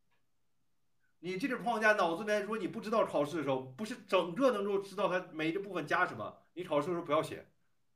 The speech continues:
因为你会扣分的。不是说你写的 only by，写的一半儿给你加一半儿的分儿，你这句话整的就是错的。现在否定副词倒，呃，提前，后面的句子要主谓倒装，对不对？你先首先要主语，然后如果有助动词，can 提前，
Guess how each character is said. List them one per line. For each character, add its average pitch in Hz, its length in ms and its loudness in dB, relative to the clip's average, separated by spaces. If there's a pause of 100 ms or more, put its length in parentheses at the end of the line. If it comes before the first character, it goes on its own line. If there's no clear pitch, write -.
(200)
因 185 100 0
为 202 60 4
你 165 40 0
会 170 140 -2
扣 175 160 4
分 160 140 0
的。 117 320 0 (340)
不 190 100 2
是 220 80 6
说 214 140 6
你 214 180 -2
写 - 160 -2
的 175 60 2
only 180 260 0
by， 175 160 4
写 151 140 -4
的 170 60 -2
一 170 80 -6
半 180 140 0
儿 160 100 0
给 160 80 -4
你 139 60 -6
加 147 180 0
一 139 40 -2
半 139 140 0
儿 - 20 -6
的 107 60 -10
分 95 100 -12
儿， 90 140 -16 (300)
你 143 80 -14
这 - 20 -8
句 190 60 0
话 196 120 6
整 160 140 -2
的 143 80 -4
就 156 60 -2
是 151 40 -8
错 - 140 -6
的。 - 200 -8 (920)
现 240 120 -8
在 240 80 4
否 208 200 4
定 262 140 0
副 254 120 -4
词 214 100 -4
倒， 170 260 4
呃， 147 160 0 (100)
提 - 120 -12
前， 147 320 4
后 214 140 -4
面 202 80 2
的 180 60 6
句 180 100 -4
子 180 60 0
要 175 100 4
主 131 160 -6
谓 156 160 0
倒 107 140 0
装， 110 260 -4 (220)
对 147 100 -2
不 143 80 4
对？ - 140 -12 (120)
你 156 80 -16
先 208 200 0
首 165 160 0
先 175 60 -2
要 175 160 -2
主 117 240 -10
语， 92 180 -14 (380)
然 139 140 2
后 - 260 0
如 156 100 -2
果 208 80 8
有 180 80 6
助 180 160 0
动 156 80 -2
词， 113 220 -10
can 143 240 -2
提 110 120 -12
前， 87 280 -16